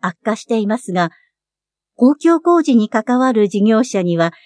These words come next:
賃金や原材料などが値上がりした場合に、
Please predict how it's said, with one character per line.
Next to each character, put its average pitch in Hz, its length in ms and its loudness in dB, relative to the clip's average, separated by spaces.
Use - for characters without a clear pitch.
賃 240 260 6
金 180 220 0
や 165 200 -2
原 254 220 4
材 269 240 0
料 226 220 -2
な 226 160 -2
ど 220 120 -2
が 202 240 -4
値 202 200 -2
上 262 140 2
が 269 160 2
り 269 120 -2
し - 80 -18
た 254 160 -4
場 240 240 -2
合 226 100 0
に、 214 220 -2